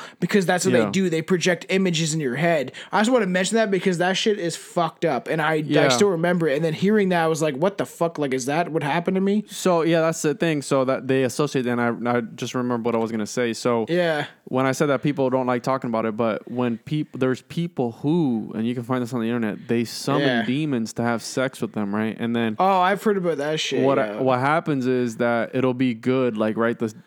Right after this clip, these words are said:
Speaker 2: the demon will wanna have sex with them all the time. They're
Speaker 1: Yeah.
Speaker 2: like, "Yeah, you know, I'm horny all the time."
Speaker 1: Like
Speaker 2: But then
Speaker 1: Scary
Speaker 2: once you
Speaker 1: Movie
Speaker 2: start
Speaker 1: two.
Speaker 2: denying it of what it wants, that's when shit goes bad, and that's when people get
Speaker 1: That's
Speaker 2: attacked and stuff like that.
Speaker 1: fucked.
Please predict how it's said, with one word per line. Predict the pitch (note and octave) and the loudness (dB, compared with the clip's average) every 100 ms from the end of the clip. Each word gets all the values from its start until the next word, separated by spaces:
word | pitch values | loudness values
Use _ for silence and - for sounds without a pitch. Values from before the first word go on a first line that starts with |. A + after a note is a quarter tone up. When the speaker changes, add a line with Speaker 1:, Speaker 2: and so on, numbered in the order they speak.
| - | -8
Speaker 2:
the | A2 | -8
demon | A2 B2 B2 | -4 -2 0
will | A#2 | -2
wanna | A#2 A2 | -2 -2
have | A2 - | -4 -4
sex | A#2+ A2+ | -6 -6
with | - | -6
them | A2 G#2 | -6 -2
all | A2 | -2
the | F#2 | -2
time. | - A#2 A#2 | -4 0 0
They're | G#2+ | 0
Speaker 1:
Yeah. | G2+ | -2
Speaker 2:
like, | G2 | -2
"Yeah, | A2+ A#2+ A2+ | 0 0 0
you | A2+ | -2
know, | A2 G#2+ | -2 -2
I'm | G#2 | -4
horny | A2+ A2+ A2 | -4 -2 -2
all | G#2+ | -2
the | G2+ | -2
time." | B2 A#2+ A2+ A2 - - D3+ | -2 -2 -2 -6 -14 -16 -6
Speaker 1:
Like | |
Speaker 2:
But | C#3+ B2 | -2 0
then | C3 | 2
Speaker 1:
Scary | - | 2
Speaker 2:
once | C3 C#3+ | 2 2
you | C#3+ | 0
Speaker 1:
Movie | - | 0
Speaker 2:
start | D3 C#3 B2 | 0 0 0
Speaker 1:
two. | B2+ | -2
Speaker 2:
denying | A#2 A#2 A#2+ C3 C#3 C3+ B2+ | -2 0 0 0 -2 -2 -2
it | B2 - - | -4 -6 -2
of | A#2+ A#2 G#2 - - | 0 0 -4 -12 -8
what | A#2 A#2 | -2 -2
it | F2+ | -2
wants, | G#2+ A2 C3+ E3+ - - | -2 -2 -2 -4 -10 -12
that's | B2 B2+ - | -2 -2 0
when | B2 | -4
shit | - A#2+ | -2 -2
goes | A#2+ A2+ | 0 -2
bad, | G2+ A2 A2+ | -2 0 0
and | A2 | 0
that's | A2 - | -4 -6
when | |
people | A2 G#2+ | -10 -6
get | G2+ G2 | -4 -4
Speaker 1:
That's | F#2 | -4
Speaker 2:
attacked | G#2+ G#2 - | -4 -4 -4
and | C3+ | -2
stuff | C#3+ C#3 | 0 -2
like | B2+ | -2
that. | A2+ | -2
Speaker 1:
fucked. | A2+ | -4